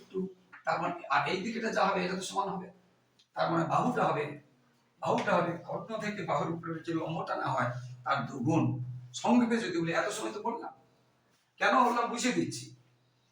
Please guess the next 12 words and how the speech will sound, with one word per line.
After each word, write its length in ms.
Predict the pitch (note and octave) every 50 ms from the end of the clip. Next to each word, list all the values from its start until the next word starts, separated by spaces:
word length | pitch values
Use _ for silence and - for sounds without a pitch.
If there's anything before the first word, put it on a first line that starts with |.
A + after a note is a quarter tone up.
| _ _ _ _ - -
এখান 180 | F3 G#3+ A3 A3 -
থেকে 140 | - E3+ - - F#3+
এগুলো 220 | F#3+ - - - - -
সব 120 | G#3 G3+ G3 F#3
নব্বই 260 | E3+ E3 E3 F3 E3 D3 C#3+
ডিগ্রি, 260 | C#3+ C#3+ - - - - - - _ _ _ _ _ _ -
তার 140 | F#3 F#3 F#3 F3+
সমদ্বিখণ্ড 480 | F3+ F3+ F#3 F#3 F#3+ G3 F#3+ F3 E3 D3+ E3+ E3+
মানে 100 | E3 E3
এটা 120 | E3 E3 E3 E3
ফর্টি 180 | E3 E3+ C3+ B2+
ফাইভ 140 | - -